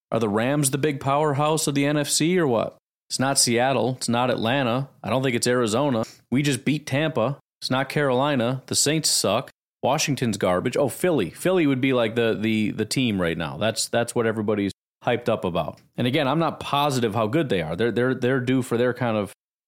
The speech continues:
come to Jesus moment. I mean, they almost got, almost allowed Detroit to come back. Again, they beat the Vikings pretty handily, but I'm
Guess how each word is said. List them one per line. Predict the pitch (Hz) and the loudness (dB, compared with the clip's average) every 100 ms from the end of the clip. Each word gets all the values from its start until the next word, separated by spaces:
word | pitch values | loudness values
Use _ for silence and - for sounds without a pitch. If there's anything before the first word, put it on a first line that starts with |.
| - | -4
come | 120 107 | 0 0
to | |
Jesus | 101 107 110 95 90 | 0 0 2 0 0
moment. | 101 90 110 | -2 0 0
I | 110 | 0
mean, | 104 | 0
they | 107 | 2
almost | 117 113 104 | 2 0 0
got, | 107 104 _ - | 0 -2 _ -6
almost | 120 120 113 | -2 0 0
allowed | 110 113 | 2 0
Detroit | 98 - 123 113 | -2 -2 -2 -2
to | 92 | -4
come | 104 87 | -4 -2
back. | 87 87 _ _ - | 0 -2 _ _ -6
Again, | 113 127 | -2 0
they | 110 | 0
beat | 110 147 | 0 -2
the | 104 | 0
Vikings | 113 123 - - | 0 0 -2 -4
pretty | 110 | -2
handily, | 98 104 95 107 | -2 -2 0 0
but | 101 | 0
I'm | 113 113 | 0 -2